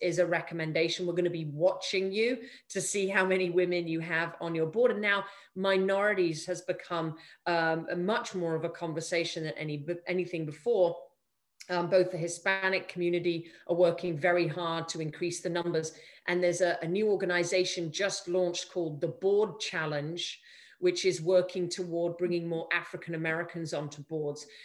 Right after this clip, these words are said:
And so really, I think the movement has really started to heat up recently. And so what, what does that mean for everybody out there? Well, there's a lot of different things, not just minorities and women, but this subject matter expert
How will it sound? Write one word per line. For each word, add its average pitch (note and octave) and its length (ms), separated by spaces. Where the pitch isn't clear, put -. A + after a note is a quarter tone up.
And F#3 140
so F#3 300
really, C4+ 260
I F#3+ 120
think F#3 280
the E3 60
movement G3+ 560
has D#3+ 180
really F#3+ 520
started F3 480
to F3 100
heat F3 340
up D#3+ 240
recently. D#3 680
And A3 100
so A#3+ 320
what, C4+ 240
what D4 140
does E4 100
that A3 240
mean G3 240
for F3+ 140
everybody E3 480
out D#3 260
there? D#3 240
Well, A3+ 380
there's G3+ 160
a A#3+ 60
lot D4+ 200
of C4+ 80
different D#3+ 360
things, D#3+ 280
not C#4 180
just A3 240
minorities F3 640
and D#3 100
women, F#3+ 320
but F#3+ 160
this F#3+ 280
subject G3+ 480
matter F3 400
expert D#3+ 800